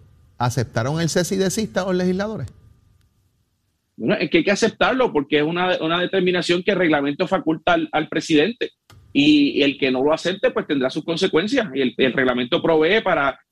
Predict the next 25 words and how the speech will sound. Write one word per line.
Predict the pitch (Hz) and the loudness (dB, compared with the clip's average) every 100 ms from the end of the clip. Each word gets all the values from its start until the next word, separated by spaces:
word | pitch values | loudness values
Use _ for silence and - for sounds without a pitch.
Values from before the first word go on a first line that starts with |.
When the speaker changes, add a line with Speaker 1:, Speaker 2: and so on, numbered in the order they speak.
| - | -2
Speaker 2:
eh, | 131 127 120 120 113 - | 0 2 2 0 -2 -4
desde | 117 131 123 127 | 0 0 2 2
amonestaciones, | 123 127 127 - 120 175 185 185 165 | 2 0 -2 -4 0 2 2 2 0
retirar | 139 135 131 | 0 0 -2
confianza, | 131 123 175 185 170 175 170 _ _ | -4 0 0 0 -2 -4 -4 _ _
eh, | - 127 127 | -2 0 0
multa | 135 196 208 - 190 196 - _ | 0 2 2 2 -2 -2 -8 _
y, | - 139 135 131 127 123 123 | -2 0 2 0 -2 -2 0
y | |
otras, | 127 139 170 151 | -2 -2 -6 -4
y | 131 | -4
otras | 160 156 | -2 -2
tantas, | 151 156 165 160 | -4 -2 0 0
eh, | 143 131 | -2 -4
consecuencias | 143 147 135 180 202 180 | -4 -2 0 0 -2 0
que, | 147 127 110 | 0 0 0
que | 127 | 0
habla | 151 | 0
el | 165 | -2
reglamento | 156 156 196 202 | -2 -4 -4 -6
en | 175 | -4
su | 147 131 | 0 2
área | 131 151 | 4 2
de | |
disciplina. | 160 165 127 110 | 0 -2 -4 -4